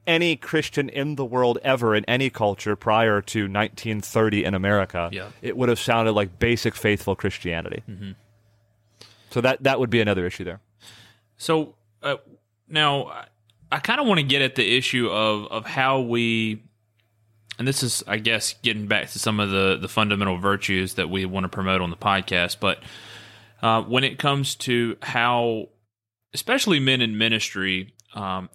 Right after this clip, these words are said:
Speaker 2: speak to and speak about others, uh, that may be in ministry or maybe not on the other side of the political aisle. So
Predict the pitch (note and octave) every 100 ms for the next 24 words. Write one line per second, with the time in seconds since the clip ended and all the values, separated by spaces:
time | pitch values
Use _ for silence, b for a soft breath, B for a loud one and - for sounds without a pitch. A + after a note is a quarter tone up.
0 | - - - D3+ D#3 - C#3+ C3+ B2+ G#2
1 | - - C3 B2 G#2+ F#2 A2+ A#2 G#2 -
2 | - - A#2 A#2+ A2+ G#2+ G#2 G2+ - -
3 | - G2+ G2 F#2+ - - F2+ G2+ C3 C#3+
4 | C#3 C3 B2+ B2 A2+ G#2+ G#2+ G2+ G#2+ A#2+
5 | A2 - A#2+ A2+ F2+ A#2 A#2 - A2 G#2+
6 | G2 F#2+ A2+ G#2 G2+ G2 D#2 F#2+ E2+ E2
7 | - G#2+ G2